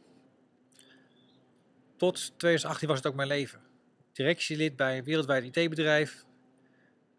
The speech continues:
Eh, fantastische tijd gehad. Achttien jaar lang. Awards gewonnen. Eh,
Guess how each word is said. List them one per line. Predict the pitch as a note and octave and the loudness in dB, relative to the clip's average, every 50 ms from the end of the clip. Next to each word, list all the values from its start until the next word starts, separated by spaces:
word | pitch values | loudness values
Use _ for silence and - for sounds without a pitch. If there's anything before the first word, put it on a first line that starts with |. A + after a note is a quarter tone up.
| _ _ | _ _
Eh, | _ B2 B2 A#2+ A#2+ B2 A#2+ - | _ -6 -4 -4 -2 -4 -4 -8
fantastische | - - - - _ - F3+ - - - - D3 | -12 -16 -20 -10 _ -2 0 0 0 -4 -6 -4
tijd | C3 - C3+ C3+ C3 - | 0 0 0 0 0 -2
gehad. | - A#2+ B2+ - - - _ _ _ _ | -4 -4 -6 -6 -10 -16 _ _ _ _
Achttien | - - - - - C#3 | -10 -10 -10 -8 -6 -2
jaar | C#3+ C#3 | 0 0
lang. | C#3 D3 F3 F3+ - _ _ _ _ _ _ _ _ _ _ _ _ _ _ _ _ _ _ _ _ _ _ _ _ _ _ _ _ _ _ _ | 0 0 -2 -2 -6 _ _ _ _ _ _ _ _ _ _ _ _ _ _ _ _ _ _ _ _ _ _ _ _ _ _ _ _ _ _ _
Awards | - D3 C3+ D#3 E3 D#3+ - | -6 0 2 4 4 4 2
gewonnen. | - - C#3 C3+ C#3 C3+ C3+ C3 C3 C3 - _ _ _ _ _ _ _ _ _ _ _ _ _ _ _ | 0 -4 -2 -2 -2 0 -2 -2 -4 -6 -10 _ _ _ _ _ _ _ _ _ _ _ _ _ _ _
Eh, | - A#2 A#2+ | -12 -10 -8